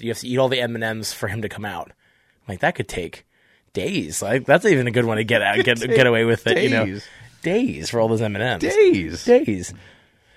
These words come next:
Speaker 2: It's genius. I mean, what, I, I love the idea of
Speaker 1: So
Speaker 2: the sh-,
Speaker 1: much.
Speaker 2: of the Elf on the Shelf, but it's so much work.
Speaker 1: So
Speaker 2: Like,
Speaker 1: much work.
Speaker 2: we try to come up with plays, and people,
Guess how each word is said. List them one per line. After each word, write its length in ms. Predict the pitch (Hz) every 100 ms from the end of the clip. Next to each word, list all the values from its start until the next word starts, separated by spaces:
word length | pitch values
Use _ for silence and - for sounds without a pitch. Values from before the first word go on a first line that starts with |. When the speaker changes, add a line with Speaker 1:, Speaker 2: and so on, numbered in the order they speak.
| -
Speaker 2:
It's 200 | 123 -
genius. 400 | 127 107 78 -
I 120 | 113
mean, 160 | 117
what, 160 | 117 135
I, 320 | 131 107 127
I 160 | 131 135
love 340 | 135 147 156
the 160 | 139 143
idea 460 | 123 113 107 98
of 200 | 95 - 92
Speaker 1:
So 100 | 202
Speaker 2:
the 40 |
sh-, 40 |
Speaker 1:
much. 200 | 175 120
Speaker 2:
of 160 | 110 101
the 100 | 110
Elf 120 | 104
on 60 | 104
the 80 | 95
Shelf, 160 | -
but 60 | 101
it's 120 | 101
so 160 | - 135
much 160 | 107
work. 220 | 101 87
Speaker 1:
So 100 | -
Speaker 2:
Like, 80 | 90
Speaker 1:
much 180 | 131 -
work. 200 | 90 82
Speaker 2:
we 100 | 117
try 240 | - 131
to 80 | 120
come 220 | 110 107
up 100 | 101
with 140 | 98 90
plays, 200 | 90 87
and 100 | 120
people, 420 | 165 202 220 123